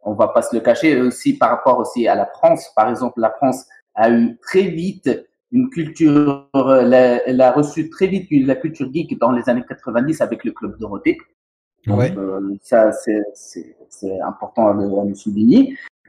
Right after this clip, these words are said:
Speaker 1: Mais aussi, pas, bah, même si on a eu cette latence-là, donc, euh, pour moi, ça ne pro-, pose pas de problème. Tant que on a pu découvrir cette culture-là, donc, euh, pourquoi pas. Mais la latence, mais elle, elle, en elle-même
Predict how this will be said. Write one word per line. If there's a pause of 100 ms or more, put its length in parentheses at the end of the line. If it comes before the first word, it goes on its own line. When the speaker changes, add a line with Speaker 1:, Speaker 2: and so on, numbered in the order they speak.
Speaker 1:
Mais
aussi,
pas, (260)
bah,
même
si
on
a
eu
cette
latence-là, (120)
donc,
euh, (160)
pour
moi,
ça
ne
pro-, (100)
pose
pas
de (100)
problème. (320)
Tant
que (260)
on
a
pu
découvrir
cette
culture-là,
donc, (140)
euh, (320)
pourquoi
pas.
Mais
la
latence,
mais
elle,
elle, (120)
en
elle-même